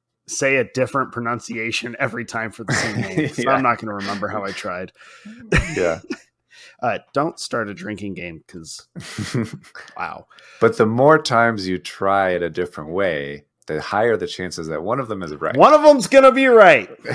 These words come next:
Speaker 2: <laughs>
Speaker 1: Yes. But I love how, like, stunned they are watching this whole thing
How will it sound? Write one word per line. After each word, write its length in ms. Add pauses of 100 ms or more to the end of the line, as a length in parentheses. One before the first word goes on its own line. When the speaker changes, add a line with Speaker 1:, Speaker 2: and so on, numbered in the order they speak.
(140)
Speaker 2:
<laughs> 260
Speaker 1:
Yes. 640 (880)
But 140
I 80
love 240
how, 200
like, 240
stunned 460
they 220
are 440
watching 840 (520)
this 200
whole 340
thing 520